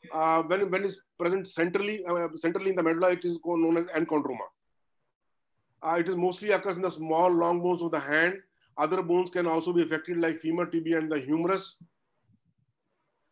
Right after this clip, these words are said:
This is a typical picture of an enchondroma of a phalanx. Uh, there is a cortical expansion. Uh, overlying,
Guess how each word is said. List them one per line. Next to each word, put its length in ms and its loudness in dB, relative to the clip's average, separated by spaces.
This 160 -4
is 60 2
a 40 4
typical 460 -2
picture 460 -4
of 180 0
an 240 0
enchondroma 760 -2
of 300 -2
a 140 0
phalanx. 560 -4
Uh, 380 0
there 100 -2
is 60 2
a 40 -2
cortical 380 0
expansion. 720 -2
Uh, 240 0
overlying, 460 2